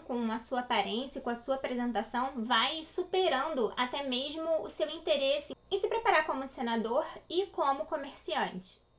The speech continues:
Essa toilette vai se tornar uma verdadeira obsessão e ele vai chegar a gastar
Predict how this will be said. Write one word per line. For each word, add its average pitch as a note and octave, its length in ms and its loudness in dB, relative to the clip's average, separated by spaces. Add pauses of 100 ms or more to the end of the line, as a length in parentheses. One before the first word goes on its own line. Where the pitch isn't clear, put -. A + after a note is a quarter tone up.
(420)
Essa B3+ 260 2
toilette C4+ 520 4
vai B3+ 120 0
se - 160 -6
tornar C#4 640 2
uma C#4 200 0
verdadeira C#4 500 0
obsessão D4 640 -2
e C4+ 60 0
ele D#4 120 -2
vai F4 140 2
chegar E4 340 2
a E4+ 40 -2
gastar E4+ 680 2